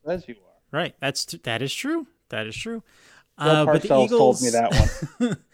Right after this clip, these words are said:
Speaker 2: <laughs> as long as, you know, Jalen Hurts doesn't get hurt, <laughs> as long as he, as long as Hurts doesn't get hurt, um, I think
Speaker 1: Well,
Speaker 2: they're
Speaker 1: if I, if I could just interrupt again.
Speaker 2: Yes.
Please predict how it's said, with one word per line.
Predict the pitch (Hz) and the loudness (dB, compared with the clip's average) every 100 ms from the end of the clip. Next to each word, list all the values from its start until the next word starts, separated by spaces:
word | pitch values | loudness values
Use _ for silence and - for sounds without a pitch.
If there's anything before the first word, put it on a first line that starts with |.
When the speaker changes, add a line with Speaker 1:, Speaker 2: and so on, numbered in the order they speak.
| _ _ | _ _
Speaker 2:
<laughs> | _ _ _ _ | _ _ _ _
as | 147 - | -6 -2
long | 180 208 233 | 0 0 0
as, | 233 196 180 - | -2 -2 -4 -4
you | 180 | -4
know, | 156 | -4
Jalen | 117 165 165 165 | -2 -2 0 0
Hurts | 165 143 | -2 -6
doesn't | 113 147 135 143 135 | -10 -4 -4 -4 -6
get | - 127 | -6 -6
hurt, | - - 214 - - - _ - | -6 -6 -6 -2 -4 -4 _ -12
<laughs> | - - | -10 -8
as | |
long | 135 156 | -8 -6
as | 156 | -8
he, | 160 - 143 | -12 -14 -8
as | |
long | 165 | -6
as | 254 - | -6 -6
Hurts | 247 214 | -8 -6
doesn't | 165 147 | -8 -8
get | 123 | -10
hurt, | - 107 - - _ _ - _ _ _ - | -10 -12 -14 -20 _ _ -20 _ _ _ -14
um, | 127 117 110 104 104 104 _ _ _ _ _ | -4 -2 -2 -4 -10 -14 _ _ _ _ _
I | 113 | -14
think | 110 208 - 170 | -10 -10 -10 -4
Speaker 1:
Well, | 151 135 | -2 0
Speaker 2:
they're | |
Speaker 1:
if | 139 170 | 0 0
I, | 143 - | 0 0
if | 139 - | -2 0
I | 147 | 0
could | 147 | 0
just | 135 156 160 | 2 0 0
interrupt | 151 147 143 - - | -2 0 0 -2 -6
again. | 131 147 120 | 0 2 0
Speaker 2:
Yes. | 117 | -2